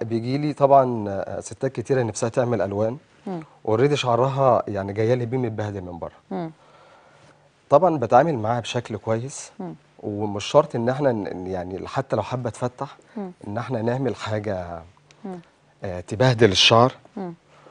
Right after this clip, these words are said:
Speaker 1: بوصل لها درجة، آه، يعني نفس الشكل اللي هي بتبقى طالباه،
Speaker 2: مم.
Speaker 1: من غير ما احنا نبهدل الشعر.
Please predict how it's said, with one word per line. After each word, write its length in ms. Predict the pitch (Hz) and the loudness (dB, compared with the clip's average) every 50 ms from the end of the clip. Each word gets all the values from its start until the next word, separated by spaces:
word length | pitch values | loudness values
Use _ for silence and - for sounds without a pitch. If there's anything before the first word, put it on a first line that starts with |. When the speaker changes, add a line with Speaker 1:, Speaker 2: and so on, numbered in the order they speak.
| - _ - - - - | -20 _ -20 -20 -10 0
Speaker 1:
بوصل 420 | 107 139 147 160 - - 170 165 | 6 6 6 6 8 8 8 10
لها 160 | 175 196 196 | 10 8 6
درجة، 380 | 175 170 170 180 175 160 165 165 | 8 8 8 8 8 8 6 6
آه، 360 | - - 139 127 123 120 - - | 6 4 2 2 2 2 0 -2
يعني 340 | 123 113 110 107 113 110 110 | -2 -2 -2 -2 -4 -6 -6
نفس 300 | - 123 143 170 - - | -2 -2 -2 -2 -4 -8
الشكل 360 | 151 135 - 165 156 - - 127 | -10 -6 -4 -4 -2 -2 -2 0
اللي 100 | 120 139 | 0 0
هي 100 | 151 151 | 0 0
بتبقى 260 | - - 120 110 107 | -2 0 0 0 0
طالباه، 400 | - 110 107 104 101 127 151 220 - _ _ _ _ _ _ - | 0 -4 -4 -2 -2 -4 -4 -4 -10 _ _ _ _ _ _ -10
Speaker 2:
مم. 120 | 190 175 165 _ - | -10 -10 -10 _ -6
Speaker 1:
من 140 | 113 117 117 | -4 -2 0
غير 160 | 127 151 156 | 0 0 0
ما 60 | 170 | 0
احنا 180 | 160 - 160 131 | -4 -2 -2 -2
نبهدل 360 | 120 117 139 143 127 131 110 | 0 2 0 0 0 -2 -4
الشعر. 400 | 104 - - - 135 139 151 | -4 -4 -2 0 0 0 0